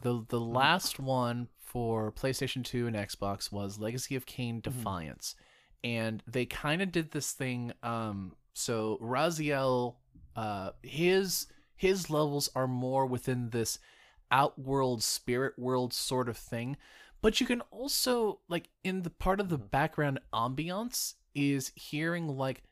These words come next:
Speaker 2: the agony of the souls that wander there. Sort of think of, like, the Pool of Souls
Speaker 1: Oh.
Speaker 2: in, uh, Hercules, but
Speaker 1: Mm-hmm.
Speaker 2: in a more, it's, it's a gothic themed game, so that kinda adds to that
Speaker 1: Yeah, yeah.
Speaker 2: aesthetic. I have to, I have to play those levels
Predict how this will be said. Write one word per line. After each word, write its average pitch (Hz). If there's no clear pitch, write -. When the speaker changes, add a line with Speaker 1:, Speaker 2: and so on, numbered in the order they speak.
Speaker 2:
the 127
agony 143
of 131
the 113
souls 117
that 117
wander 107
there. 160
Sort 185
of 220
think -
of, 170
like, 147
the -
Pool 147
of 160
Souls 165
Speaker 1:
Oh. -
Speaker 2:
in, 131
uh, 110
Hercules, 135
but 120
Speaker 1:
Mm-hmm. 123
Speaker 2:
in 117
a 113
more, 113
it's, 190
it's 180
a 190
gothic 165
themed 151
game, 156
so 120
that 131
kinda 127
adds 123
to 131
that 120
Speaker 1:
Yeah, 147
yeah. 107
Speaker 2:
aesthetic. 104
I 214
have 170
to, 131
I 175
have 175
to 196
play 165
those 151
levels 147